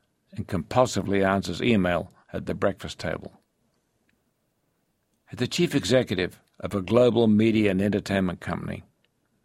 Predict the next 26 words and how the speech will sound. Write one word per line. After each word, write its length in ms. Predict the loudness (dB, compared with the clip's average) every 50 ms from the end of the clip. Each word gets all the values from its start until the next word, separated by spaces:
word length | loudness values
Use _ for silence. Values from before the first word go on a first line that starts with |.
| _ _ _ _ _ _ _ -4 0
I 120 | 0 2
can 140 | 2 2 0
tell 260 | 2 2 2 2 4
you 220 | 2 0 -2 -6 -12 _ -10
that 160 | -8 0 2
I 160 | 2 2 2 0
feel 320 | 2 2 2 4 2 2
these 200 | 2 0 0 -2
challenges 600 | -4 -4 0 0 2 2 2 0 0 -2 -4 -6
daily. 500 | -4 -2 0 0 0 -2 -4 -8 -14 -16 _ _ _ _ _ _ _ _ _ _ _ _ _ _ _ _ _ _ _ _ _ _ _ -2
Technology 640 | -2 0 2 4 6 6 6 6 4 2 0 0 0
is 120 | 0 -2
destroying 720 | -2 -6 -8 -8 -8 -8 -2 0 2 4 4 4 2 2 0
the 100 | -2 -2
business 400 | -2 -2 0 0 0 -2 -2 0
models 480 | 2 2 2 2 0 -2 -8 -10 -8 -6
we 140 | -4 -4
have 120 | -4 -2 -2
relied 360 | 0 4 4 6 6 6 4
on 220 | 2 2 0 -2
for 140 | -6 -8 -10
decades. 800 | -6 -2 0 0 0 -2 -8 -10 -10 -10 -12 -14 -18 -20 -20 _ _ _ _ _ _ _ _ _ _ _ _ _ _ _ _ _ _ _ _ _
That 160 | -2 -2 0
is 80 | 0 0
especially 540 | -2 -2 0 2 2 2 2 0 -4 -4 -4
true 400 | -4 -4 -2 -2 -2 -2 -4